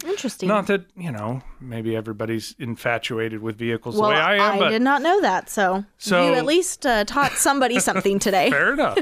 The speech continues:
Speaker 2: fair enough. But we have a K thirty-five hundred, uh, with a six six Duramax that we're gonna hopefully be pulling the camper with the first time. It is back in getting some warranty work done to it.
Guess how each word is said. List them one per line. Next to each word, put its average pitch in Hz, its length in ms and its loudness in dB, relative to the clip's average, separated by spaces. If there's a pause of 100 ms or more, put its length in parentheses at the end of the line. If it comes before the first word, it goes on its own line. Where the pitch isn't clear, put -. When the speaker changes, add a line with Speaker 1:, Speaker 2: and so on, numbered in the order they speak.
Speaker 2:
fair 190 220 0
enough. 170 220 0 (420)
But 180 120 2
we 233 140 4
have 208 180 2
a 180 100 2
K 175 300 0
thirty-five 151 560 -2
hundred, 143 480 -2
uh, 120 220 -2
with 123 120 -2
a 117 80 -4
six - 300 -6
six 143 200 -4
Duramax 120 600 -4
that 135 100 -10
we're 123 300 -2 (460)
gonna 131 180 -2
hopefully 170 420 -2
be 156 160 -2
pulling 147 320 -2
the 147 80 -4
camper 135 400 -6
with 131 180 -4
the 120 60 -14
first - 340 -4
time. 131 360 -4
It 127 120 -8
is 127 160 0
back 123 380 -4
in 127 200 -4
getting 117 220 -4
some 107 200 -12
warranty 151 320 -2
work 147 280 -2
done 139 220 -2
to 135 200 -2
it. 131 100 -4